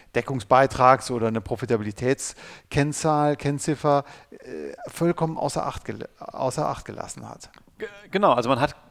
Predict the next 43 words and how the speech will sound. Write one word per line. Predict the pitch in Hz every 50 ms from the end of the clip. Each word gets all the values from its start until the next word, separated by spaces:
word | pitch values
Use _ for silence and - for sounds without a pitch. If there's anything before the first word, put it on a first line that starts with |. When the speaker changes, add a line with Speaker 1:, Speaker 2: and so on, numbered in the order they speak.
| -
Speaker 2:
das | - 135 - - - - _ - -
System | - - 110 113 113 - - - 131 151 160
nicht | 170 156 - -
richtig | 170 - - 143 131 -
ausge-, | - 123 139 - - - - - - _ - - - 170 - _ -
geprägt, | - 196 - - - 180 190 262 339 - - - - _
ne? | - 127 139 185
Das | 214 175 151 -
ist | 147 135 -
so | 151 143
Speaker 1:
Ja. | 127
Speaker 2:
der, | 120 127 120 113
der | 110 120 110
eine | 110 117 139 170 180
Punkt. | - - 196 196 196 165
Und | 147 139 135
ein | 127 120 120
anderer | - - 120 143 170 190 196 180 175 160
häufiger, | 151 156 160 185 180 - 190 170 170 165 165 165 165 - - - - - - _ - -
wir | - 131 101 101 98
wissen | 123 131 -
es | 143 123
jetzt | 123 -
nicht, | 139 131 117
ob | 107
es | - -
da | - 110 110
auch | 110 - - 127 127
der | - 147 139
Fall | - - 143 139 143 151 156
war, | 156 151 151 -
Speaker 1:
Mhm. | - -
Speaker 2:
ist | - 135 -
es | 151 139 -
aber | 156 - 131 135 135
dann, | 127 127 131 135 139
dass | 117 123 - -
man | 131 123
eine | 120 117
Steuerungsgröße | 107 - - - - 226 220 180 143 139 135 135 131 - - 123 131 135 131 - - 151 156 -
zu | - - 160
einer | - 139 139
Ergebnisgröße | 110 123 135 120 147 170 - - 127 - - - 117 110 - - 107 95